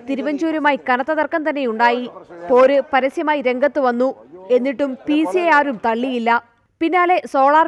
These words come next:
വിഷയമെത്തി. ഇതോടെയാണ് കേരള കോൺഗ്രസ് രാഷ്ട്രീയത്തിലെ കലങ്ങിമറിച്ചിൽ തുടങ്ങുന്നത്. ഒരു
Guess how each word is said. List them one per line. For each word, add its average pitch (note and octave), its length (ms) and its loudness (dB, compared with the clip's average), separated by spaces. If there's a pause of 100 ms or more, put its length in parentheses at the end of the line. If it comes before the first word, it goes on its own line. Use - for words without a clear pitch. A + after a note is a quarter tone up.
വിഷയമെത്തി. A#3+ 500 -4 (420)
ഇതോടെയാണ് C4 560 4 (140)
കേരള B3+ 220 2 (140)
കോൺഗ്രസ് D4+ 380 -2
രാഷ്ട്രീയത്തിലെ C#4 480 -2 (140)
കലങ്ങിമറിച്ചിൽ C#4 640 -2
തുടങ്ങുന്നത്. A#3 500 -2 (440)
ഒരു F4+ 180 4